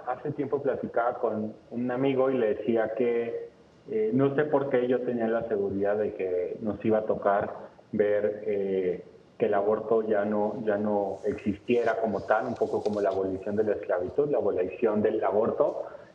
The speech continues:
Eh, no sé por qué tengo ese presentimiento. Sé que no va a ser en un año, en dos años, en diez años. No, no sé cuánto tiempo va a llevar, puede que mucho, pero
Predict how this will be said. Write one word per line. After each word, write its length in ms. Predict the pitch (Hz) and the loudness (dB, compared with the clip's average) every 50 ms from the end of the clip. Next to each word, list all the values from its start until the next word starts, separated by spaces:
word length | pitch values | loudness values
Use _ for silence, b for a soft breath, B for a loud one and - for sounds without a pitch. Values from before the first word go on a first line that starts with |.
| - - 110 | -18 -10 -6
Eh, 400 | 104 98 98 95 95 95 95 95 95 - - - - - - - - - _ | -4 -2 -2 0 0 0 -2 -2 -6 -12 -16 -20 -20 -20 -20 -20 -20 -8 _
no 220 | 131 127 135 135 135 | 2 2 2 4 2
sé 80 | 147 | 2
por 180 | - - - - | 2 2 0 2
qué 140 | - 139 143 | 2 2 2
tengo 320 | - 151 135 131 131 127 | 2 0 0 2 0 0
ese 140 | - 131 127 | 0 0 0
presentimiento. 1040 | 127 123 117 107 113 107 104 - 101 110 117 123 135 135 - 156 156 185 180 - - - | 2 2 2 2 2 -2 -2 -2 -4 -2 0 0 0 0 2 2 2 2 0 -2 0 0
Sé 140 | 131 123 | 0 0
que 100 | - 131 | 2 2
no 120 | 127 123 120 | 2 2 2
va 100 | 117 117 | 2 0
a 80 | 117 | 0
ser 160 | 120 120 113 117 | 0 0 0 0
en 440 | 113 113 113 110 107 110 113 - - - - | 0 0 0 -2 -4 -6 -10 -14 -18 -16 -12
un 220 | 120 120 120 117 123 | -8 -6 -2 -2 0
año, 420 | 127 127 127 131 127 123 123 120 | 0 0 0 2 2 2 0 0
en 80 | 113 110 | 0 0
dos 220 | 110 107 107 117 | 0 2 2 0
años, 280 | 117 117 120 120 - 110 | 0 0 0 -2 -2 -4
en 120 | 104 104 | -2 -2
diez 160 | 110 107 117 | 0 0 2
años. 320 | 123 139 147 151 170 165 - - - | 0 0 0 -2 -4 -6 -8 -12 -12
No, 120 | 120 120 | -8 -4
no 180 | 127 143 143 143 | 0 0 2 2
sé 120 | 151 143 | 2 2
cuánto 260 | - 143 135 139 123 - | 2 2 2 0 0 2
tiempo 260 | 143 131 123 131 120 | 0 2 4 2 2
va 80 | 120 | 2
a 40 | 113 | 2
llevar, 320 | 110 110 120 143 151 143 - | 2 2 0 0 -2 0 0
puede 160 | 139 127 123 | 0 0 2
que 120 | 131 123 | 0 0
mucho, 320 | 123 131 139 - 170 151 - | 0 0 -2 -2 -4 -2 0
pero 400 | 131 117 113 113 107 - B | 0 0 2 0 0 -2 B